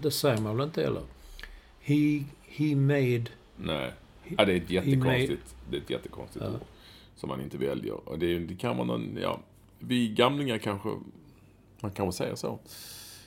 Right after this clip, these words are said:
Speaker 2: Men däremot så är det ju mer intressant om, eh, på tal om att, eh, vi ibland vill amerikanisera,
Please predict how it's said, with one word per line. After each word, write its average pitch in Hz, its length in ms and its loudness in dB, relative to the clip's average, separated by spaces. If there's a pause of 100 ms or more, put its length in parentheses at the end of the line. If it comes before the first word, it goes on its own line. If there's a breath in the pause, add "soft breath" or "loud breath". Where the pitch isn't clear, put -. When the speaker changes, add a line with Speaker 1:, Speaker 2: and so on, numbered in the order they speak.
(120 loud breath)
Speaker 2:
Men 120 300 10
däremot 127 420 10
så 110 80 8
är 98 40 8
det 95 60 6
ju 98 80 8
mer 104 260 8
intressant 90 640 2
om, 76 260 2 (160)
eh, 69 300 0
på 95 100 0
tal 87 240 8
om 73 120 4 (500 loud breath)
att, - 300 4 (300)
eh, - 60 -10 (800)
vi 85 160 0
ibland 87 300 6
vill 78 140 2
amerikanisera, 82 1120 2